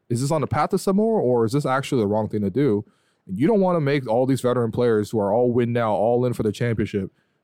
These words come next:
do something that, that they don't really believe in, 'cause that's how, that's how you, that's a real disorder, and that's how you lose some sort of, uh, patience with the coach. But listen, speaking of coach, Adrian Griffin, uh, got a nice little, uh, tribute from the Raptors,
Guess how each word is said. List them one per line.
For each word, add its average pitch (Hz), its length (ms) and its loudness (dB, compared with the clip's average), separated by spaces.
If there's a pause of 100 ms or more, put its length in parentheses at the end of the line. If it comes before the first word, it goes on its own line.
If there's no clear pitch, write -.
do 127 140 0
something 120 240 -2
that, 101 180 0
that 101 160 0
they 110 140 2
don't 113 140 0
really 110 180 0
believe 101 340 -2
in, 92 80 -2 (100)
'cause 98 200 -8
that's 123 240 0
how, 156 420 -2
that's 151 220 -4
how 185 100 0
you, 175 160 0
that's 170 260 -4
a 147 120 -2
real 139 360 0
disorder, 120 580 0 (340)
and 107 100 -4
that's 113 160 0
how 131 80 -2
you 120 140 2
lose 110 200 0
some 104 160 -4
sort 101 200 -4
of, 95 180 -6
uh, 90 240 -6
patience 104 480 -4
with 95 140 -4
the 92 60 -8
coach. - 340 -8
But 139 120 0
listen, 160 340 -2
speaking - 280 -4
of 113 80 -2
coach, 104 320 -4 (460)
Adrian 160 280 0
Griffin, 170 380 -2 (460)
uh, 113 160 0
got 156 160 0
a - 20 2
nice 165 220 -2
little, 147 340 0
uh, 110 200 0
tribute 143 360 0 (220)
from 135 160 -2
the 127 40 2
Raptors, 123 580 -2